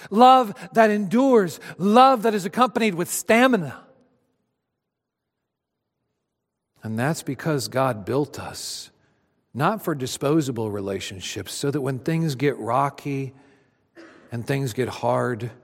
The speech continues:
you go to the church down the street or the church across town. No, you stick it out. Because relationships,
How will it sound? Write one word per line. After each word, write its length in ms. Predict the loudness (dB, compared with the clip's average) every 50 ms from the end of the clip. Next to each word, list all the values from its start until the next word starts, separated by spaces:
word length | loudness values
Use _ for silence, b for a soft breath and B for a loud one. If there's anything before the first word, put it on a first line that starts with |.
| _ _ _ _ _ _ _ _ _ _ _ _ _ _ _ _ _ _ _ _ _
you 120 | _ -8 -4
go 180 | -2 0 0
to 120 | 0 0 -2
the 140 | -2 -4 -6
church 360 | -6 -4 -4 -4 -4 -4 -6
down 240 | -4 -4 -4 -4 -6
the 80 | -8
street 480 | -10 -10 -10 -8 -8 -8 -8 -10 -12 -16 _ _ _ _ _ _ _ _ _ _ _ _ _ _ _ _ _ _ _ _ _ _ _ _ _ _ _ _
or 120 | -6 -4 -4
the 120 | -4 -4
church 280 | -4 -4 -4 -4 -4 -8
across 380 | -8 -4 -4 -4 -4 -4 -8
town. 380 | -8 -8 -8 -8 -8 -14 -18 -20 -20 _ _ _ _ _ _ _ _ _ _ _ _ _ _ _ _ _ _ _ _ _ _ _ _ _ _ _ -10
No, 60 | -8 -6
you 160 | -4 -4 -4
stick 300 | -6 -6 -6 -6 -8 -8
it 100 | -8 -8
out. 380 | -6 -6 -8 -10 -14 -18 -20 _ _ _ _ _ _ _ _ _ _ _ _ _ _ _ _ _ _ _ _ _ _ _ _ _ _ _ _ _ _ _ _ _ _ _ _ _ _ _ _ _ _ _ _
Because 360 | _ -10 -4 -4 -4 -4 -4 -4
relationships, 1300 | -4 -4 -2 0 0 0 -2 -2 -6 -10 -10 -12 -10 -10 -10 -10 -10 -12 -14 -16 -16 -16 -16 -16 -18